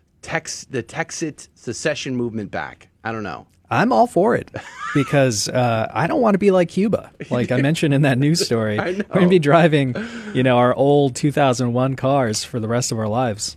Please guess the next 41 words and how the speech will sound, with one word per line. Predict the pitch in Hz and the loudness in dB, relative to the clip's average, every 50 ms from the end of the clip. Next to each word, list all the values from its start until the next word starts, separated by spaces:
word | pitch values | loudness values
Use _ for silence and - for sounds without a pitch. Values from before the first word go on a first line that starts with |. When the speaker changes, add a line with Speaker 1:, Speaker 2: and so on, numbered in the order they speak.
| - | -4
Speaker 1:
It's, | - 190 190 - - - - | -4 -4 -4 -4 -10 -8 -2
it's | - 190 185 - | -2 -2 -2 -2
mind-numbing, | 190 196 202 214 220 220 214 - - 180 185 190 180 156 135 | -2 -2 -2 -2 -2 -4 -6 -4 -2 -2 -2 0 -2 -2 -2
but, | 127 156 160 - _ - | -2 -4 -4 -6 _ -8
uh, | 160 | -8
so | 156 - - 202 196 185 | -6 -2 -2 0 0 0
it's | - - 180 175 - | 0 -2 -4 -4 -4
fast-, | - - 247 277 370 370 - - 202 185 | -4 -2 -2 0 -2 -4 -8 -10 -8 -4
th-, | 196 202 - - | -4 -4 -2 -2
what | 180 226 233 - | -4 -2 -2 -2
did | 330 - | -4 -4
fascinate | - - 220 190 170 - - 156 147 139 | -2 -2 -2 -2 -2 -4 -4 -6 -4 -4
me | 131 131 | -2 -2
about | 123 104 113 104 104 - | -2 -2 -2 -4 -4 -6
this | - 101 | -8 -12
particular | - 120 107 135 - 156 117 95 | -10 -10 -8 -8 -6 -6 -6 -6
story | - - 107 90 85 82 82 85 - _ _ _ _ _ _ _ - | -6 -8 -6 -6 -6 -6 -8 -10 -12 _ _ _ _ _ _ _ -6
that | 110 110 - | -6 -6 -6
you | 123 | -6
covered | - - 135 120 117 | -4 -2 -2 -2 -2
in | 110 98 | -6 -6
the | 98 | -6
news | 95 90 87 85 80 - | -8 -8 -8 -8 -10 -10
about | - 95 90 - | -8 -8 -8 -8
the | 101 90 87 - - | -8 -10 -8 -8 -10
inflation | 107 98 - - - 87 90 87 - - 80 87 | -10 -12 -10 -10 -8 -8 -8 -8 -10 -10 -10 -8
was | 85 82 82 82 73 - - - - - _ - | -6 -6 -6 -8 -10 -12 -16 -16 -20 -20 _ -6
the | 143 135 | -6 -6
cities | - - - 240 247 262 247 240 175 - | -4 -4 -4 -2 -2 -2 -4 -4 -2 -4
that | 185 - 147 | -4 -2 -2
were | 139 139 131 123 113 - | -2 -2 0 -2 -4 -6
worst | - 107 110 123 151 208 247 - - - - - | -6 -4 -2 0 0 0 -2 -6 -10 -16 -18 -12
hit | - 165 226 240 233 - - - | -6 -4 -4 -4 -4 -8 -10 -8
and | 151 151 151 | -6 -4 -4
the | 147 | -4
cities | - - 170 165 170 160 139 135 | -4 -4 -4 -4 -4 -4 -4 -6
that | 156 - | -6 -6
were | 123 131 123 | -4 -4 -4
least | 117 113 113 127 139 135 - - | -4 -4 -4 -4 -6 -6 -10 -12
hit. | - - - - _ _ _ _ _ - | -14 -14 -14 -16 _ _ _ _ _ -6
I, | 117 143 - | -6 -6 -4